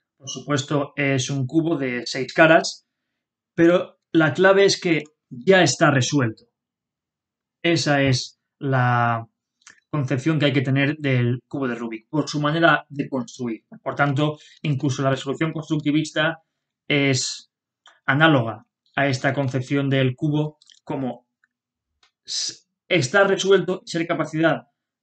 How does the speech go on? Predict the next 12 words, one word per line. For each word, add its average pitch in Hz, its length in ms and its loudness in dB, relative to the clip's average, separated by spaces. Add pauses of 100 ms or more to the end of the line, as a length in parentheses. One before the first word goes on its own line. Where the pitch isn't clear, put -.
(140)
y 151 140 -8
ser 160 520 2 (1000)
capaz 151 580 4 (420)
de 123 640 0
ser 180 280 2
resuelto 165 720 0 (1080)
por 175 220 4
su 175 160 2
mera 180 240 4
construcción. 143 680 -2 (840)
Es 160 160 2
decir, 123 340 -4